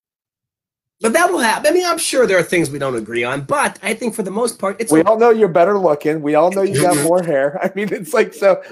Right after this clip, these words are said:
Speaker 2: these are all no brainers. Like, it's
Speaker 1: I think it's, I think it's good that we're, they're one and the same.
Speaker 2: Simpatico.
Speaker 1: Like to do a podcast. I would like to be on a podcast more on a regular basis.
Speaker 2: May-, maybe we should have you on as a,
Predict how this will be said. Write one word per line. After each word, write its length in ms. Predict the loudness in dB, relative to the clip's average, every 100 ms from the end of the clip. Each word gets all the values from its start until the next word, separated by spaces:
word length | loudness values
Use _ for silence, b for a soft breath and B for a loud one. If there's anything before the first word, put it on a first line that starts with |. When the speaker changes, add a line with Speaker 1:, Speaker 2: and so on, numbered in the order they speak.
| B
Speaker 2:
these 140 | 0
are 60 | 2
all 120 | 2
no 180 | 2 2
brainers. 500 | 2 -2 -2 -4 -4
Like, 160 | -4 -4
it's 140 | -4
Speaker 1:
I 80 | -4
think 200 | -6 -6
it's, 220 | -8 -8 -2
I 100 | -2
think 140 | 0
it's 160 | 0 0
good 260 | -2 2
that 120 | 2
we're, 340 | 4 2 2 -2
they're 180 | -4 -4
one 280 | -2 -2
and 120 | -2 -4
the 60 |
same. 340 | -4 -4 -4 -4
Speaker 2:
Simpatico. 840 | -6 -2 0 0 -2 -6 -8 -8 _ _ _ _
Speaker 1:
Like 260 | 0 0 0
to 80 | -4
do 220 | -2 -2
a 140 | -2 -6 _ _
podcast. 480 | -4 -4 -4 -8 -6
I 140 | -4 -2
would 380 | 0 -2 -2 -4
like 260 | -6 -6
to 60 | -12
be 240 | -10 -6
on 180 | -4 -6
a 40 | -10
podcast 680 | -8 -8 -8 -12 -12 -14
more 240 | -8 -6 -6
on 80 | -6
a 40 |
regular 360 | -6 -6 -8 -12
basis. 320 | -12 -12 -6
Speaker 2:
May-, 200 | -6 -4
maybe 220 | -4 -6
we 240 | -6 -6
should 220 | -4 -4 -2
have 340 | 0 0 -2
you 180 | -6 -4
on 240 | -4 -2 -4
as 160 | -4
a, 80 | -6